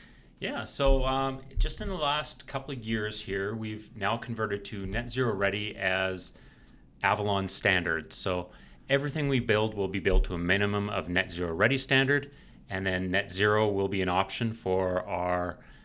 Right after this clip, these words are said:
purchase homes, and for our rental homes, um, all of our homes will be net zero. And, and I guess the difference is, um, essentially for consumer,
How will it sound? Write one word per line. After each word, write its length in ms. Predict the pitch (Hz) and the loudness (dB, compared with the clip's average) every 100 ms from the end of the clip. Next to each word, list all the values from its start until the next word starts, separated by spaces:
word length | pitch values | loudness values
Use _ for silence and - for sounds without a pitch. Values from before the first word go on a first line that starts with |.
| - - - - | -20 -20 -20 -6
purchase 360 | 113 - 123 | -4 -4 -2
homes, 440 | 131 139 170 170 - - | 0 0 0 -6 -8 -4
and 320 | 104 101 95 | -2 0 -2
for 220 | - 104 | 0 4
our 100 | 95 | 6
rental 300 | 98 123 127 | 6 4 2
homes, 520 | 110 120 120 123 123 - - - - - | 0 2 2 0 -2 -8 -16 -20 -20 -6
um, 520 | 95 92 90 87 92 - | 0 2 2 0 -4 -4
all 180 | - 101 | 2 4
of 80 | 104 | 4
our 100 | 98 | 2
homes 340 | 87 90 87 | 0 -2 -2
will 80 | 92 | -4
be 120 | 82 | -4
net 200 | 85 85 | -2 -2
zero. 360 | 82 87 80 80 - - - - - | -2 -2 -2 -6 -12 -20 -20 -12 -6
And, 300 | 90 92 - - | -4 -4 -8 -8
and 100 | 107 | -4
I 60 | |
guess 280 | 98 135 - | 0 0 0
the 280 | - 110 104 | -2 0 -2
difference 540 | - - 117 120 110 | -2 -2 0 0 0
is, 460 | 107 101 98 92 - - | 2 2 2 -2 -8 -2
um, 420 | 92 92 90 90 | 0 0 0 -6
essentially 380 | 87 117 113 107 | 0 0 2 0
for 120 | - | -2
consumer, 680 | - 98 - 127 131 139 | -6 -4 0 0 0 -2